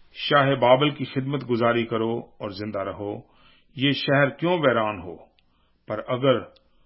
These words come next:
وہ نبی ہیں اور خداوند کا کلام ان کی امانت میں ہے تو وہ رب الفاظ سے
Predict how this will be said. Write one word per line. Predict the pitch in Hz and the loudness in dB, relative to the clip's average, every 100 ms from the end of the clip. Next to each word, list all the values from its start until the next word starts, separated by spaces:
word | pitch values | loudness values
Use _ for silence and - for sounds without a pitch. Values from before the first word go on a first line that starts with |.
| _ _ | _ _
وہ | 113 | -6
نبی | 107 117 139 123 | -4 0 2 4
ہیں | 131 135 143 - | 2 2 -2 -10
اور | - 104 | -10 -10
خداوند | - 110 113 131 131 | -10 -6 -4 -2 0
کا | 131 | 0
کلام | 120 117 123 131 135 | 0 -2 0 0 -2
ان | 127 120 | -6 -8
کی | 131 110 | -6 -6
امانت | 107 113 131 123 | -4 -4 -4 -4
میں | 123 | -2
ہے | 113 123 127 135 _ _ _ _ - | 0 0 0 -6 _ _ _ _ -6
تو | 117 | -4
وہ | 113 | -2
رب | 110 117 | -2 -2
الفاظ | 120 117 - 117 131 113 | -2 -2 0 2 2 -2
سے | - | -8